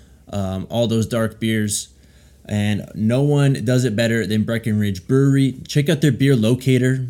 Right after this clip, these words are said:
at W W W dot breck brew dot com to find a Broncos Country Pale Ale near you, to find a Vanilla Porter Junior near you, a Mountain Beach Sour. I,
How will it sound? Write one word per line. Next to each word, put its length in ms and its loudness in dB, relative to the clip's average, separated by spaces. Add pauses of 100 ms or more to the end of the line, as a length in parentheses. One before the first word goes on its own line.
at 120 -2
W 240 0
W 240 2
W 280 0
dot 200 -4
breck 200 -4
brew 120 -2
dot 220 -4
com 260 -2
to 60 -6
find 180 -2
a 40 -4
Broncos 320 -6
Country 260 -4
Pale 380 -4
Ale 240 -2
near 180 0
you, 260 0
to 140 -12
find 180 -4
a 40 -4
Vanilla 320 -2
Porter 260 -6
Junior 500 -2
near 220 0
you, 400 0 (320)
a 60 -6
Mountain 260 0
Beach 160 0
Sour. 640 0
I, 280 0